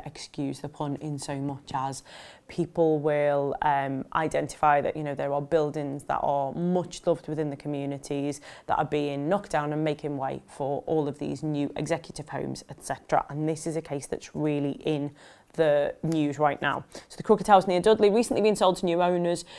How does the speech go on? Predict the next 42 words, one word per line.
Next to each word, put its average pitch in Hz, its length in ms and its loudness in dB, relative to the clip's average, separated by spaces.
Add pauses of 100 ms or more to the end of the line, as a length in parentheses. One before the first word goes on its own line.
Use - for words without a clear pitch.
(140)
who've 185 160 6
now 196 260 6
been 214 240 6
ordered 160 360 2
by 160 120 6
the 165 60 0
Health 160 220 0
and 185 100 -4
Safety 190 260 -2
Executive 160 560 -4
to 180 140 -8
secure 139 760 -2
the 139 100 -10
site. - 600 4 (340)
So 160 280 8
the - 80 -6
Crooked 302 280 10
House 269 220 12
in 226 80 4
Dudley 220 340 8
recently 269 480 8
being 226 260 6
sold, 208 360 12
lo 233 320 12
and 247 80 8
behold, 208 340 8
after 202 180 -2
recently 208 380 -2
being 185 240 -2
sold, 170 480 2 (460)
um, 160 340 2
there 160 140 0
was 160 260 -2
a 170 40 -8
huge 165 580 -6
fire 143 500 6
on 160 80 -2
the 156 60 -4
fifth 180 200 -6
of 151 80 -4
August, 151 360 0
which - 260 -10